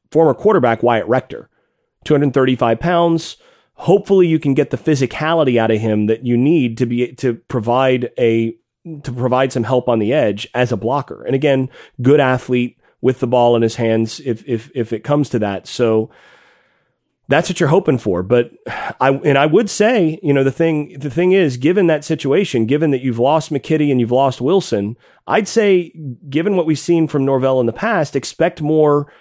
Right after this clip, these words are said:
three wide, two back situations to allow more flexibility in terms of formation. And he would use that running back, sometimes put one of the running backs in the H back role or line him up, you know, just off the line of scrimmage in, in that kind of situation, in a sniffer or just off the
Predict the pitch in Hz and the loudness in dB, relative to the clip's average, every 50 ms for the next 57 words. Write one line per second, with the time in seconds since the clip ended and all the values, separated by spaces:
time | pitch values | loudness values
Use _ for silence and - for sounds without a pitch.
0 | _ _ _ _ - - - 160 180 180 165 147 147 143 143 143 143 143 143 143 | _ _ _ _ -12 -4 0 2 4 4 4 4 4 4 4 4 4 2 2 0
1 | 139 135 135 - _ - - 185 185 139 120 135 151 214 - - - - 147 120 | -2 -4 -8 -14 _ -4 0 0 2 2 2 0 0 -2 -4 -8 -4 -2 -2 -2
2 | - 131 120 113 110 110 - 120 120 117 - 127 123 117 120 127 151 165 165 156 | 0 0 0 2 0 0 0 -2 -2 -2 0 0 2 2 2 2 2 0 0 2
3 | 135 135 127 120 - 139 131 127 - - 113 120 139 175 165 131 117 110 110 104 | 2 2 0 0 0 0 -2 0 -2 -2 -2 0 0 2 2 2 2 0 0 0
4 | - 127 117 113 113 - - 120 113 120 151 180 170 - - 104 98 101 107 117 | -2 -2 -2 -2 -2 -2 -2 -2 0 2 2 2 0 0 -2 -2 -2 -2 -2 -2
5 | 127 120 120 120 110 120 135 143 143 143 131 117 - - _ - - - - _ | -2 -2 -2 -2 -2 -2 -2 0 0 0 -2 -4 -8 -14 _ -20 -20 -20 -10 _
6 | - 127 120 - 131 127 135 170 180 156 117 117 104 104 101 - - 151 131 127 | -2 0 0 0 2 2 2 2 2 2 2 0 0 -2 -4 -6 -4 -4 -2 -2
7 | - 135 123 120 - - 123 113 131 131 123 117 113 123 147 165 170 151 127 117 | 0 -2 -2 -2 -2 -2 -2 0 0 0 0 0 0 0 2 2 2 2 2 0
8 | 113 113 - - 120 117 117 123 127 123 110 - - 120 113 110 101 - 117 113 | 0 -2 -2 -2 -2 -2 -2 -2 -2 -4 -4 -4 -4 -4 -2 -2 -4 -2 -2 0
9 | 107 107 104 104 101 107 113 120 123 120 120 120 120 120 117 - - _ _ - | 0 2 2 2 2 2 2 2 2 2 2 2 2 0 -2 -4 -8 _ _ -8
10 | 143 123 113 110 110 113 131 123 - - 131 131 - - - 127 127 123 - 123 | -6 -4 -2 -2 -2 0 -2 -2 -2 -6 -16 -18 -12 -4 -2 -2 -2 0 0 0
11 | 117 120 117 117 117 - - - 127 123 120 117 113 110 - - _ - - - | 0 2 2 2 0 -2 -2 -2 0 2 2 2 0 -2 -6 -14 _ -20 -20 -20
12 | _ _ _ _ _ _ - 127 117 117 123 135 120 120 127 135 143 - 135 123 | _ _ _ _ _ _ -4 -2 -2 -2 -2 0 0 0 0 0 -2 -2 -2 -2
13 | 120 110 - 120 113 - 117 113 110 110 - 117 110 110 107 107 - - - 131 | -2 -2 -2 -2 -2 0 0 0 0 0 0 -2 0 0 0 -2 -4 -2 -2 -2
14 | 123 120 - 123 120 117 117 123 113 110 107 113 120 113 - 127 113 113 113 - | -2 0 0 0 0 2 2 2 0 0 0 0 -2 -2 -2 -2 -2 -2 -2 -2
15 | 117 107 107 107 | 0 0 0 -2